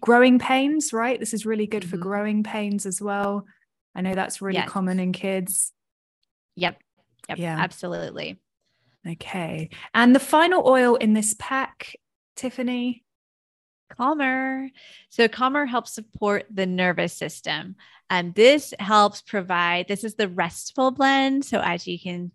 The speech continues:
Speaker 2: think, this might be something that you use when you're getting ready to go to bed at night. Um, this is really great. You can put on the bottom of their feet, down the spine for a restful night's sleep.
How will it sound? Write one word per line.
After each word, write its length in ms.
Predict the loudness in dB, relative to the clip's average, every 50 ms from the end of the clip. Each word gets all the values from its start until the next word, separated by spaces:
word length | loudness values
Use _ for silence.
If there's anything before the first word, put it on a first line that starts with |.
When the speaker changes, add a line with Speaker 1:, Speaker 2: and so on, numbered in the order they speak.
| _
Speaker 2:
think, 240 | -10 -8 -8 -8 -6
this 180 | -8 -8 -6 -4
might 120 | -6 -4
be 60 | -4 -4
something 220 | -4 -2 -2 -2
that 60 | -2
you 200 | -2 2 4 4 4
use 120 | 4 4
when 160 | 0 0 0
you're 80 | 0 -2
getting 160 | -2 -4 -2
ready 240 | 0 0 0 0 0
to 100 | -2 -4
go 160 | -2 0 -2
to 80 | 0 2
bed 260 | 2 2 2 4 4
at 180 | 2 2 2 2
night. 340 | -2 -2 -2 -4 -6 -10 -14 -20 -20 -20 -20 -20 -16 _ 2
Um, 380 | 4 6 6 6 4 2 0 0
this 180 | 0 0 2
is 140 | 0 -4 -2
really 200 | 0 2 2 2
great. 260 | 2 2 2 2 2 2
You 80 | 0 -4
can 100 | -4 -4
put 140 | -2 -2
on 80 | -2 -2
the 60 | 0
bottom 200 | 0 0 0 0
of 60 | -2
their 120 | -4 -4 -6
feet, 380 | -4 _ -2 -2 -2 -2 -6 _
down 180 | -6 -4 -4 -4
the 80 | -6
spine 500 | -6 -8 -6 -2 0 0 2 2 0 0
for 180 | -2 -2 -2 -2
a 40 | -2
restful 340 | -2 -2 -4 -4 -6 -8 -6
night's 260 | -6 -6 -8 -8 -10 -12
sleep. 440 | -8 -6 -4 -2 -2 -4 -6 -8